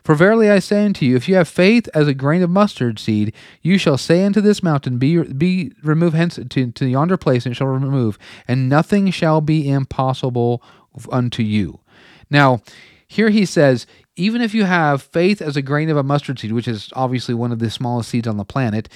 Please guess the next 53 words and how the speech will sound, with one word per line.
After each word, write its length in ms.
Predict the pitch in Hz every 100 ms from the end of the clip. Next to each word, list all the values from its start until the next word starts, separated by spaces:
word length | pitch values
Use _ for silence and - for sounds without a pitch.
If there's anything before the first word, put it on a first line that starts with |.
| - -
it's 120 | -
like 260 | 120 101 -
dust, 400 | 120 98 98 104
if 100 | -
you've 120 | 110
ever 100 | 104
seen 240 | - 117
it. 40 | 104
It's 80 | 110
like, 140 | 107
it's 160 | 120 107
like 120 | 156
a 80 | 107 _
speck 320 | - - 156 110
of 120 | 92
dust 320 | 120 117 -
almost. 380 | 98 98 101 _ - - -
It's 120 | 131 -
so 300 | 143 139 143
small. 520 | - 120 113 92 - - - -
And 60 |
he 60 | 143
goes, 160 | 139 143
"If, 100 | 190
if, 180 | 208
if 280 | - 170 -
your 100 | 220
faith 360 | 214 196 226 202
is 160 | 135 139
that 280 | 175 190
big, 420 | 165 185 208 208 _ _ _
you 180 | 156 208
can 160 | 190 160
speak 460 | - - 214 202
to 160 | - - -
anything 440 | 170 208 202 208
on 140 | 180 180
this 140 | 151 180
earth 200 | 147 120
and 80 |
it'll 140 | 113 101
obey 240 | 95 98
you." 220 | 87 71 - _ _ _ _ _ _ _ -
Because 520 | 139 - 156 127 - - _
the, 500 | 139 123 127 - 135 131
because 280 | 151 127
faith 640 | - - - 220 202 143 -
is 180 | 143 131
made 600 | 135 139 185 208 151 -
in 320 | - 185 190
the 120 | 175 151
realm 480 | 143 165 196 160
of, 200 | 147 135